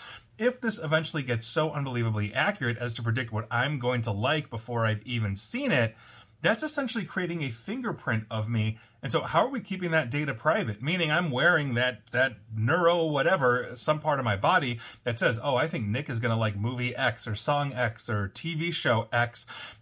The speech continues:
and boom, now somebody has that information on me, thus creating a fingerprint to what my interests may be or what my likes are or what I think of something, and therefore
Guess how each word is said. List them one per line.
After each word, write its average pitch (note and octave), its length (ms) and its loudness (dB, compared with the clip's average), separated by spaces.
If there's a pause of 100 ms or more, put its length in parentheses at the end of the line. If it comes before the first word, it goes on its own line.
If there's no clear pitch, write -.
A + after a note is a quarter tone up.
and A#2 200 2
boom, C#3 280 2
now B2 180 4
somebody C#3+ 340 -2
has B2+ 300 2
that C3 160 0
information A#2+ 640 -2
on A2+ 140 2
me, A2+ 140 0
thus B2+ 280 -2
creating C3 300 -2
a A2+ 40 -2
fingerprint C#3+ 640 -2 (340)
to C3 420 -4
what A2+ 360 2
my C#3 140 4
interests A#3 540 -2
may G#2+ 140 0
be G2 200 -2
or G2 60 -2
what A#2 120 0
my C#3+ 120 0
likes F3 400 -2
are G#2 260 2
or G#2+ 80 0
what G2+ 260 -2
I C3 120 0
think A3 280 -4
of F3+ 120 -4
something, A2 500 0 (220)
and A#2 180 2
therefore B2+ 560 0